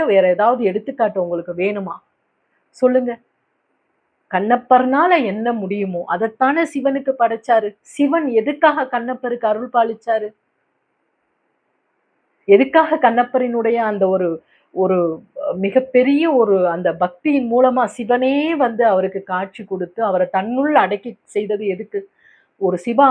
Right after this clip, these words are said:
ஆலயத்துல கண்ணப்பருக்கு தனி ஆலயம் இருக்குன்னா எங்கேயுமே இருக்காது. காளகஸ்தி போய் பாருங்களேன். எதுக்காக? கண்ணப்பரனுடைய தீராத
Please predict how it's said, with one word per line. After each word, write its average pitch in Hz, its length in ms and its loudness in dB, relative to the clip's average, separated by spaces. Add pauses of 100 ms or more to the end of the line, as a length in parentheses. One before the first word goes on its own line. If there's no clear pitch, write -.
ஆலயத்துல 240 520 2 (580)
கண்ணப்பருக்கு 277 600 2
தனி 226 300 -2
ஆலயம் 240 400 -2
இருக்குன்னா 226 500 -4 (600)
எங்கேயுமே 233 440 0
இருக்காது. 247 340 0 (140)
காளகஸ்தி 226 520 2
போய் 220 240 -4
பாருங்களேன். 226 460 -4 (680)
எதுக்காக? 240 540 2 (460)
கண்ணப்பரனுடைய 240 800 -2
தீராத 269 400 2